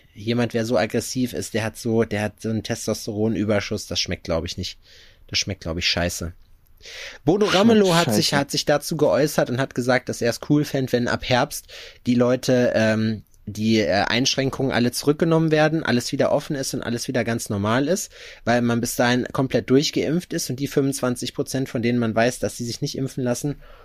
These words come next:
Speaker 1: mh, die müssten dann praktisch, die wären dann selber schuld. Finde ich, ist eine okaye Einstellung.
Speaker 2: Mhm. Ähm,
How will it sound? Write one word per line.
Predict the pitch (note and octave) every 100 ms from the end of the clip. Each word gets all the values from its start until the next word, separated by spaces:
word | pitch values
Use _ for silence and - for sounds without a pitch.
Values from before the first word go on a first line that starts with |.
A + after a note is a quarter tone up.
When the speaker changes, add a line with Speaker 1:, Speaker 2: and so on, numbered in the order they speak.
| - _
Speaker 1:
mh, | C#3+ C#3+ C#3+ D3+ - _ _ -
die | G#2 C3+ C3+ C#3+
müssten | C3+ C#3+ D#3
dann | B2 A#2+
praktisch, | - - C3 A2 - G#2 - F#2
die | B2
wären | A#2+ A#2+
dann | A2+
selber | G#2+ G#2+ G2+
schuld. | G2+ F2 D#2+ - _ _ _
Finde | - E3+
ich, | E3
ist | C3+ -
eine | A#2
okaye | - D3+ C3+
Einstellung. | F#2+ G#2 - F2 F2 E2+ - - -
Speaker 2:
Mhm. | G2 F#2 G#2 - _ - - _ _
Ähm, | D3 B2 A2+ A#2+ B2+